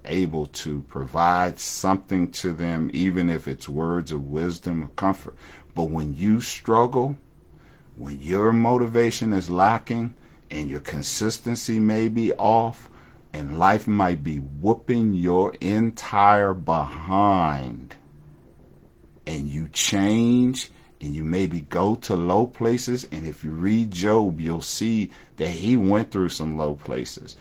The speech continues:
But when you face those low places, I want you to really keep note of who's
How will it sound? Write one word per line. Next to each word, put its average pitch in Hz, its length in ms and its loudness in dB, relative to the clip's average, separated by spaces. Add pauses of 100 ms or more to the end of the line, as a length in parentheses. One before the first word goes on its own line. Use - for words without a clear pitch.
(280)
But 80 120 -2
when 80 240 -4
you 110 240 0
face 175 380 -2
those 175 260 -2
low 180 240 -2
places, 180 640 -8 (720)
I 85 60 -2
want 98 340 2
you 92 80 0
to 85 80 -2
really 80 540 -4 (100)
keep - 380 -6
note 80 360 0
of 71 120 -14
who's 80 420 -8